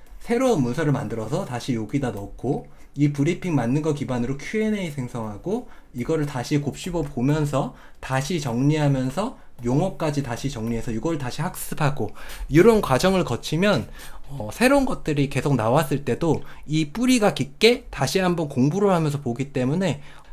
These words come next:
새로운 거를 익히기에는 상당히 빠른 패턴으로 공부를 할 수가 있다. 이렇게 말씀을 드릴 수 있을 것 같습니다. 그리고 보고서나 이런 거를 작성할 때도 이 논리적으로 구조를 이렇게 쭉 설계를 해서 얘가 주기 때문에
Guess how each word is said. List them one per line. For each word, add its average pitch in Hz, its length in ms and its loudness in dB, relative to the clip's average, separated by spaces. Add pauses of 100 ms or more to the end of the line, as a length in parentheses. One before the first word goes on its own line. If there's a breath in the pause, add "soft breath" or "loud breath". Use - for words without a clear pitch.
새로운 233 320 4
거를 160 220 2
익히기에는 117 880 0
상당히 247 500 2
빠른 190 260 0
패턴으로 165 440 2
공부를 123 380 0
할 156 80 0
수가 - 240 -6
있다. 107 440 -8 (220 soft breath)
이렇게 147 240 0
말씀을 131 380 0
드릴 117 200 -6
수 - 120 -10
있을 - 200 -10
것 - 120 -12
같습니다. - 460 -16 (340 soft breath)
그리고 185 380 4
보고서나 165 640 6
이런 139 240 6
거를 135 180 4
작성할 143 560 0
때도 147 400 2 (300 loud breath)
이 151 180 8
논리적으로 156 920 4
구조를 160 480 2
이렇게 - 300 -2
쭉 - 300 -8
설계를 220 440 0
해서 143 220 0
얘가 113 180 -2
주기 123 260 -6
때문에 120 540 0